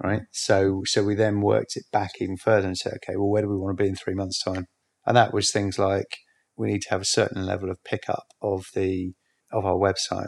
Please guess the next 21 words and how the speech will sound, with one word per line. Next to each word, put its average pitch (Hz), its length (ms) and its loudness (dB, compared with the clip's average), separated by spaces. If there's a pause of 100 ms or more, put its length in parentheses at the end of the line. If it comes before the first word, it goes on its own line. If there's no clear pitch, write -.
We 104 100 -2
need 98 200 -2
to 98 80 -4
have 95 140 -2
a 98 40 -6
certain 95 380 0
number 98 220 -2
of 92 140 -6
people 104 260 -2
in 98 60 -6
the 95 100 -6
recruitment 98 500 -4
pipeline. 98 460 -6 (500)
We 104 100 0
want 101 320 0 (160)
to - 60 -14
have - 140 -16
had 98 120 -2
great 107 340 4
client 104 340 2
feedback 98 500 -2